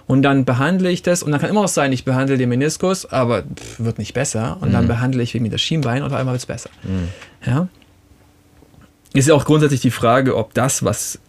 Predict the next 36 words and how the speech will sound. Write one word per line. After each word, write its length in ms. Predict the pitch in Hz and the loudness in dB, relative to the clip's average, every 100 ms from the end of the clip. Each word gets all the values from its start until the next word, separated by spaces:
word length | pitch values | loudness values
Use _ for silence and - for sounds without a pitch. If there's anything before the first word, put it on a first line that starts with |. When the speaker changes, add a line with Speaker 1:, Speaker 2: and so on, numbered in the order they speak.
| - | -6
Speaker 1:
kaputt 420 | - 104 170 185 | -4 0 -2 0
ist, 300 | 131 180 - - _ _ _ _ | -2 -2 -10 -20 _ _ _ _
auch 140 | 120 | -2
das 160 | - 107 | -2 -6
Problem 400 | - 110 131 113 | -4 -2 0 -2
ist. 180 | - - | -6 -4
Speaker 2:
Ja, 200 | 101 90 - | -2 -2 -6
Speaker 1:
Vielleicht 260 | - 120 - | -2 -2 0
sind 120 | 131 | -2
es 80 | 113 | 0
die, 60 | 98 | 0
einfach 160 | 104 123 | 2 2
die 100 | 120 | 2
Speaker 2:
definitiv. 120 | 143 | 2
Speaker 1:
umliegenden 560 | 143 131 135 131 123 | 4 4 4 4 2
Muskeln, 440 | 127 202 - 127 120 | 2 0 0 0 2
die 80 | 117 | 2
das 140 | 107 | 2
Speaker 2:
Ja. 60 | 90 | 2
Speaker 1:
Problem 280 | 117 117 120 | 0 -2 -2
verursachen. 540 | 131 127 110 143 175 | -2 -2 0 0 -2
Speaker 2:
Ja. 60 | 202 | -4
Speaker 1:
Vielleicht 200 | - 123 | -2 -2
ist 80 | 123 | -2
es 120 | 120 | -2
mein 140 | 117 117 | 0 0
Nervensystem, 600 | 143 170 151 143 - 143 147 | 0 0 0 -2 0 0 2
Speaker 2:
Ja. 60 | |
Speaker 1:
das 180 | 139 127 | 2 0
einfach 240 | 127 135 | -2 -2
schon 180 | 123 131 | -2 -2
ein 180 | 120 135 - - 98 | -2 -4 -8 -14 -8
Speaker 2:
Ja. 80 | 92 | -4
Speaker 1:
Schmerzgedächtnis 840 | 82 127 147 - 123 120 - 123 | -2 0 0 -2 -2 -2 -4 -2
entwickelt 400 | 117 120 123 117 | -2 -2 -4 -2
hat. 220 | 151 - | -4 -6